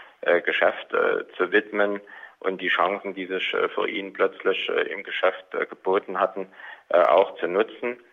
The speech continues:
Wir haben diesen, äh, Weg, das ist ja ein Prozess gewesen, der dann, äh, über einige Monate ging. Äh, wir haben diesen, äh, Weg als, äh, äh, Lok positiv begleitet und haben Paul, ähm, keine Steine in den Weg gelegt. Obwohl uns natürlich,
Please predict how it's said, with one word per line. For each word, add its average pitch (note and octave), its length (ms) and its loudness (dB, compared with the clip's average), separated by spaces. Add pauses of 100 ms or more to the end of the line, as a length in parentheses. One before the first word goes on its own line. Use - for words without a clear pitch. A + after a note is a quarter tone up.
(360)
Wir E2+ 140 2
haben F#2 260 0
diesen, F#2 440 -6
äh, E2+ 280 0
Weg, G2 360 0
das F2+ 160 -8
ist - 60 -16
ja E2+ 100 0
ein E2+ 140 -6
Prozess G2 400 -4 (120)
gewesen, G2 520 -6
der F2+ 140 0
dann, F2+ 160 -10
äh, F2+ 420 -4
über C#2+ 200 2
einige F#2 360 0
Monate G2+ 440 -4
ging. G2+ 320 -8 (380)
Äh, E2 220 2
wir E2+ 160 2
haben F2+ 300 2
diesen, F#2 360 -8
äh, E2+ 380 0
Weg F#2+ 320 0
als, E2 240 4 (200)
äh, F2 200 4 (240)
äh, E2 140 2
Lok F#2 360 2
positiv F#2+ 580 -2 (120)
begleitet F2+ 680 2
und E2+ 140 -4
haben F2 240 0
Paul, F#2 340 4 (540)
ähm, E2+ 480 4
keine E2+ 340 2
Steine E2 360 0
in E2+ 80 -10
den E2 200 -4
Weg E2 200 -4
gelegt. D#2+ 440 -4
Obwohl F#2+ 300 -2
uns F#2 180 -2
natürlich, G2+ 580 2